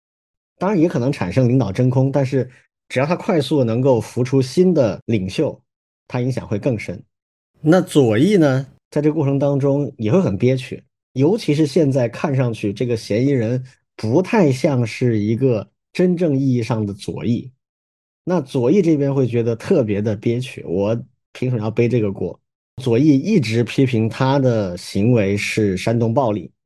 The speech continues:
那现在他自己死于枪支暴力，这个更是会被左翼视为一个绝佳的良机来打击他。所以从社会和政治层面啊，存在着不可确定的因素，可能对共和党的青年运动是一个打击，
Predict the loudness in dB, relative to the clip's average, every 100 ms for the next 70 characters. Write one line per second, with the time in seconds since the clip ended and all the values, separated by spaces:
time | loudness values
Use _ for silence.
0 | _ _ _ -8 -4 -2 0 -2 -2 -6
1 | -4 -6 -4 -8 -8 -8 -4 -2 -2 -2
2 | 0 0 -2 -4 -8 -16 _ _ -20 -20
3 | _ -2 2 2 2 -2 -2 0 0 -2
4 | -2 -2 0 0 0 0 0 -2 -4 -10
5 | -2 2 2 2 0 -2 -2 -2 -2 -2
6 | -4 -6 -10 -6 -4 -4 -8 -16 _ _
7 | 0 2 2 0 -2 -8 -12 -10 -4 -4
8 | 0 0 2 0 0 0 0 -2 0 2
9 | 2 -2 -8 -14 -4 -2 0 0 0 -2
10 | -6 -10 _ -8 -8 -6 -6 -2 0 0
11 | 0 2 0 -2 -6 -8 -10 -14 -6 -2
12 | 0 0 0 4 4 4 0 0 -2 -2
13 | -4 -2 0 2 0 0 -2 -2 0 0
14 | -2 -8 -6